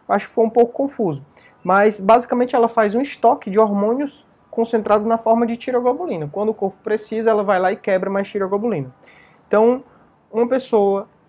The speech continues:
que não fez a cirurgia da tireoide, é normal você fazer o exame de sangue e detectar a tireoglobulina. Principalmente se ela tem alguma doença da tireoide, como hipo ou hipertireoidismo, pode acontecer de a tireoglobulina se elevar.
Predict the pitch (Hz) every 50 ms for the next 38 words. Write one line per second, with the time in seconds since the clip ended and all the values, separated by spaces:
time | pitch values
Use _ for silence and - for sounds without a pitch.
0 | _ _ _ _ _ - 208 202 196 196 180 175 208 233 262 - - 233 220 226
1 | 233 226 233 - 196 196 185 175 190 185 175 170 170 - 190 160 165 175 202 214
2 | 208 185 170 - 175 185 208 214 190 190 180 180 175 175 185 202 214 208 - -
3 | 156 165 175 - 190 - - 175 160 170 175 170 160 165 175 175 175 175 202 202
4 | - 208 202 202 214 202 220 226 220 233 220 - - _ - 208 214 233 - -
5 | 247 247 240 233 226 226 233 302 269 247 208 170 143 - - - _ - - _
6 | _ - _ _ - 233 254 - 254 254 262 277 269 - 285 285 285 277 - 247
7 | 233 208 202 233 277 262 208 220 208 202 202 - 180 175 170 - - 180 180 190
8 | 208 214 208 - - - 202 185 175 190 220 233 226 - 196 175 175 190 202 196
9 | - 185 180 - - 185 170 156 147 170 214 226 226 _ _ _ _ _ _ -
10 | 190 196 208 202 208 208 196 202 190 - - 190 185 180 202 196 196 - 220 202
11 | 196 190 196 190 185 185 196 196 208 214 - - 220 214 214 226 240 240 233 190
12 | 151 131 - -